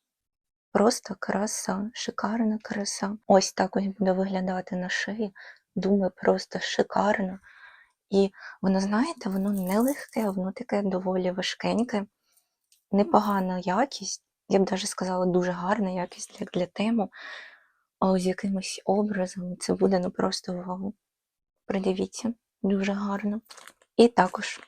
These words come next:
ще одна прикраса. Цю я побачила вже у своєї подружки, вона також замовляла на Тему. Це ось така ось підвісочка,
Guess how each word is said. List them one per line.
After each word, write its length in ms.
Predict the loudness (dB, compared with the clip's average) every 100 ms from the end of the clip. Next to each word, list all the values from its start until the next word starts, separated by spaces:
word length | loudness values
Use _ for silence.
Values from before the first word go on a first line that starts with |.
| -6
ще 260 | -2 4
одна 260 | 4 4 2
прикраса. 680 | -2 -4 0 0 0 -2 -4 -2 -2 -4 -8 -10 -4
Цю 240 | 4 4
я 140 | 4
побачила 560 | 2 2 4 4 2 0
вже 220 | 0 0
у 460 | -2 4 4 4 0
своєї 560 | -4 -4 -2 0 -2 -2
подружки, 520 | 0 2 -2 -6 -8
вона 220 | -6 -6
також 400 | -4 -4 -4 -8
замовляла 600 | -4 -4 -4 0 0 0 -4
на 160 | -8
Тему. 420 | -10 -10 -4 -4 -4 _ -20 -18 -18 -20 -20 -8
Це 140 | -2
ось 200 | -2 -2
така 260 | -8 -4 -2
ось 240 | -4 -8 _ _ _ _ _ _ _ _ _ _ 0
підвісочка, 920 | 2 2 0 0 0 -2 -2 0 -2